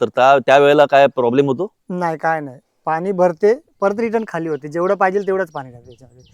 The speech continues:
Speaker 2: कमीत कमी पाच, साडेपाच फूट पाणी आहे.
Speaker 1: तुम्ही यांना
Speaker 2: तर
Speaker 1: खायला काय देता?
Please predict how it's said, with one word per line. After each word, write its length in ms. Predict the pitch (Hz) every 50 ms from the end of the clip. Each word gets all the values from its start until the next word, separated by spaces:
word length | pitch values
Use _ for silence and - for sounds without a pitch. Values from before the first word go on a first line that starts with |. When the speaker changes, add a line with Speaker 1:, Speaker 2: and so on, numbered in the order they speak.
| _ _ _ _
Speaker 2:
कमीत 220 | 165 165 175 185 170 _
कमी 440 | 208 202 202 196 196 196 196 196 190 - -
पाच, 180 | 180 180 180 175
साडेपाच 640 | _ _ _ _ - 170 160 170 175 175 175 147 -
फूट 100 | 180 175 - -
पाणी 200 | 151 139 135 135
आहे. 200 | 131 - - - - - - _ _ _ - -
Speaker 1:
तुम्ही 160 | 127 131 135
यांना 140 | 135 139 151
Speaker 2:
तर 80 | -
Speaker 1:
खायला 220 | - 110 113 135 143
काय 80 | 143
देता? 200 | 143 135 113 135